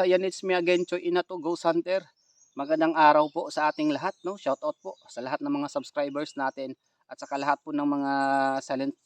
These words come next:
ah, supporters natin. Shoutout po sa inyong lahat. So, ngayong araw na to, balikan natin yung kubo, no? Kung saan nakita natin yung matanda at saka yung bata,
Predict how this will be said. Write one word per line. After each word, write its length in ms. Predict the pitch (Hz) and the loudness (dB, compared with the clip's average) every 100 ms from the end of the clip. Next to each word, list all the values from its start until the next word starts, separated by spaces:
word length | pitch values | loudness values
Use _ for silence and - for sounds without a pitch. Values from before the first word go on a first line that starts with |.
| _ 131 | _ -6
ah, 240 | 127 131 | -2 -2
supporters 560 | - - 139 135 139 135 | -4 -8 -8 -6 -6 -4
natin. 320 | 123 131 127 | -4 -4 -6
Shoutout 320 | 113 123 - | -8 -6 -10
po 160 | 131 123 | -14 -12
sa 80 | |
inyong 240 | 120 120 123 | -8 -8 -8
lahat. 160 | 117 110 _ _ _ _ _ | -8 -12 _ _ _ _ _
So, 80 | - | -6
ngayong 320 | 175 196 190 | -2 0 0
araw 240 | 180 180 | 2 2
na 80 | 180 | 0
to, 160 | 175 170 | -2 -4
balikan 320 | 165 165 165 | -6 -4 -2
natin 240 | 160 160 | -2 0
yung 80 | 156 | -2
kubo, 320 | 151 143 143 147 _ _ _ _ | -2 -4 -6 -8 _ _ _ _
no? 240 | 131 139 - _ _ _ | -14 -12 -14 _ _ _
Kung 240 | 208 220 | -10 -2
saan 240 | 196 156 240 | 2 2 2
nakita 320 | 320 311 - | -2 -6 -2
natin 400 | 320 302 151 - | -2 -2 -2 0
yung 80 | 294 | 0
matanda 480 | - 151 147 131 - - - _ - - _ - | -2 -4 -2 -2 -4 -12 -20 _ -20 -20 _ -16
at 80 | 127 | -12
saka 160 | 139 143 | -6 -6
yung 160 | 139 | -2
bata, 320 | 127 123 - | 2 2 2